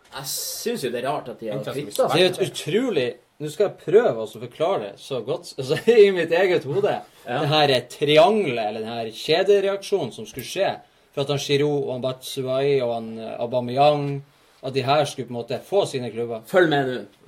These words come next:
Speaker 3: Følg med nå, skal jeg prøve. <laughs> Med min egen, eh, det var jo sånn at Arsenal ville ha en, eh, Aubameyang,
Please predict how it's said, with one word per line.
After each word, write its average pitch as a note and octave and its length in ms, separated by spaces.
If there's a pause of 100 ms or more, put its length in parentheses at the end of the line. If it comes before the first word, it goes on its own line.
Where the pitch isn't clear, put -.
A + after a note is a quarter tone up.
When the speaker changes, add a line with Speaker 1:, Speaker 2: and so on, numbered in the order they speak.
Speaker 3:
Følg G3 180
med D3+ 160
nå, C3 120 (180)
skal C3+ 240
jeg - 20
prøve. C#3+ 1300 (100)
<laughs> - 380
Med B2+ 340
min A2 140
egen, A2 480
eh, F#2 160 (880)
det - 20
var G3+ 140
jo - 20
sånn G3 160
at F3 140
Arsenal D#3+ 260
ville C3 160
ha C#3+ 140
en, B2 100
eh, A2+ 240
Aubameyang, B2+ 640